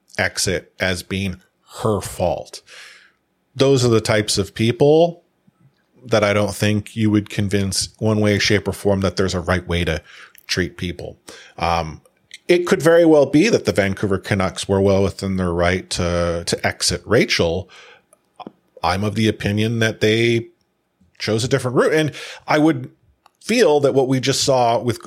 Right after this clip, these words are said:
what went down with Bruce, reinforcing that. And if it doesn't, sort of correlates why I might feel that way and why others might feel that way. And again, I'm on the outside looking in, and I'm not as well connected as players are and, and,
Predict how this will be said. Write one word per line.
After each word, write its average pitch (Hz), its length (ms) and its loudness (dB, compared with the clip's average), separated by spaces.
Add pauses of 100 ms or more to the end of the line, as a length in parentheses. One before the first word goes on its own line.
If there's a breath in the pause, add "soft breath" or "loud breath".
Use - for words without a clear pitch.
(200)
what 123 220 0
went 117 160 -4
down 110 160 0
with 104 160 -6
Bruce, 156 320 2 (320)
reinforcing 120 640 0
that. 80 300 -6 (420)
And 135 220 0
if 135 240 -2
it - 180 -4
doesn't, 143 420 2 (1600 loud breath)
sort 160 220 2
of 123 200 -4
correlates 156 720 2
why 107 160 2
I 110 140 -2
might 110 240 -4
feel 101 320 -2
that 90 200 -4
way 95 100 -6
and 85 120 -6
why 87 120 -2
others 95 320 -2
might 82 160 -8
feel 85 120 -6
that 76 140 -6
way. 80 80 -6
And 98 60 -4
again, 143 160 -4
I'm 90 140 -4
on 95 80 -4
the 104 100 0
outside 98 240 -2
looking 110 260 0
in, 90 80 -2
and - 60 -14
I'm 104 140 -2
not 127 180 2
as 131 140 2
well 127 120 2
connected 87 400 -6
as 80 100 -6
players 90 440 -2
are 85 300 -4
and, 80 180 -10
and, 85 220 -10